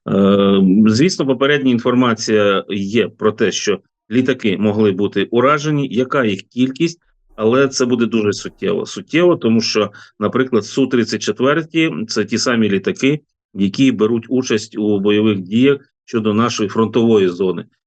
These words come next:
які безпосередньо працюють над лінією бойового зіткнення. Ну і, власне, е, тут на півдні ми пов'язуємо також, е, цей удар з тим, що, наприклад, крайньої доби активність ворожої тактичної авіації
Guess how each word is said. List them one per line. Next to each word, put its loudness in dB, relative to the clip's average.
які -4
безпосередньо 0
працюють -2
над -4
лінією 4
бойового 2
зіткнення. -6
Ну 2
і, 4
власне, 2
е, -2
тут -2
на 0
півдні 0
ми 0
пов'язуємо 0
також, -2
е, 2
цей 0
удар 0
з -8
тим, 0
що, -2
наприклад, -2
крайньої 0
доби 0
активність 0
ворожої 2
тактичної -4
авіації 0